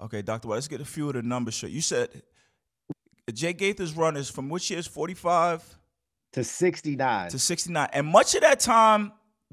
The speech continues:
Speaker 1: the college football, uh, uh, sport was segregated.
Speaker 2: In the South, it was almost exclusively segregated until,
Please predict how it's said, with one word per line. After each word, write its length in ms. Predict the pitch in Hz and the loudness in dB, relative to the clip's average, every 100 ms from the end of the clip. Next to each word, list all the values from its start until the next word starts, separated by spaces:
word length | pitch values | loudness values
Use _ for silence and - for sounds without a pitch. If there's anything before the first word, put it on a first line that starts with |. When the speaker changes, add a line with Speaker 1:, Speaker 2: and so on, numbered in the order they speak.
| 131 _ | -20 _
Speaker 1:
the 140 | 143 | -10
college 560 | 160 214 214 202 196 - | -4 0 2 0 -2 -4
football, 760 | - 220 156 185 175 165 147 - | 0 0 2 2 4 4 2 -2
uh, 160 | 135 123 | -2 -2
uh, 220 | - 123 | -4 -6
sport 460 | - - 185 180 139 | -6 -2 4 4 4
was 320 | 147 127 - _ _ _ _ - | 2 2 -6 _ _ _ _ -2
segregated. 720 | - 233 294 247 170 123 - _ _ _ _ _ _ _ _ - | 4 4 4 2 2 2 -4 _ _ _ _ _ _ _ _ -4
Speaker 2:
In 140 | 160 | 0
the 80 | 160 | 0
South, 420 | 180 233 160 131 | 2 4 4 2
it 60 | 156 | -2
was 180 | 151 131 | -2 0
almost 460 | 160 175 170 151 | 2 2 0 -4
exclusively 480 | 135 - 175 165 151 | -14 -4 -4 -4 -8
segregated 760 | - 156 139 131 139 131 127 | -6 -8 -8 -10 -10 -8 -8
until, 760 | 123 120 165 147 143 139 135 | -8 -8 -8 -4 -2 -2 -4